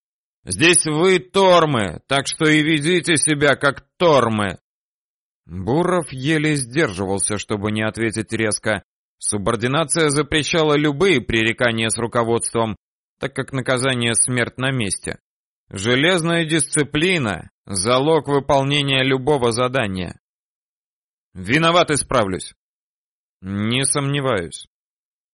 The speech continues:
"Ваша эскадра образует пятно в информационном поле флота. На это коллективный разум может обратить внимание, и тогда будет проверка, которую вы не пройдёте.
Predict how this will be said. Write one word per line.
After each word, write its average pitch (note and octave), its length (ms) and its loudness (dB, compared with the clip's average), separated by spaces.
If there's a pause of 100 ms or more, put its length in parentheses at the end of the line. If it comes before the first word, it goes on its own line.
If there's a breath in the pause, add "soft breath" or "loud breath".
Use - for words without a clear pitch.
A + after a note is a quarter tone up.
(140)
"Ваша E3 540 2
эскадра E3+ 460 2
образует D#3 560 2
пятно E3+ 380 0
в B2 60 0
информационном C3 680 -2
поле C#3+ 240 2
флота. C#3 420 0
На G2+ 160 -2
это G#2+ 140 -4
коллективный B2 500 -2
разум B2+ 320 2
может B2 340 -2
обратить C3 440 -2
внимание, B2+ 640 0
и - 40 -8
тогда A2+ 300 0
будет A#2+ 300 -2
проверка, C3+ 560 2
которую A#2+ 420 -2
вы C3 140 0
не C3+ 100 -2
пройдёте. C#3+ 720 -2